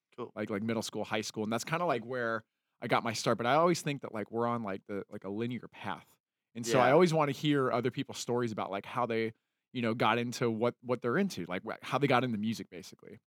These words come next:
Speaker 1: Yeah.
Speaker 2: And so I just think you're such a great, creative, nice guy, and, uh, you know,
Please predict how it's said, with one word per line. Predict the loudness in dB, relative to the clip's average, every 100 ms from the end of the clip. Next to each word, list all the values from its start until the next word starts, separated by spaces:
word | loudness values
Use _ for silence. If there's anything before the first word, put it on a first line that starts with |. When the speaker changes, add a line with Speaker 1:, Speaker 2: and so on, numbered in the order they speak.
| _
Speaker 1:
Yeah. | -2 2 2
Speaker 2:
And | 2
so | 2 6
I | 6
just | 4 2
think | 2
you're | 4
such | 4 4
a |
great, | 2 4 6 4 _
creative, | -2 2 4 4 2
nice | 0 0 0 -4
guy, | -2 2 2 2 -2
and, | -6 -6
uh, | -4 -4 -6 _ _ _ _
you | -6
know, | -4 -4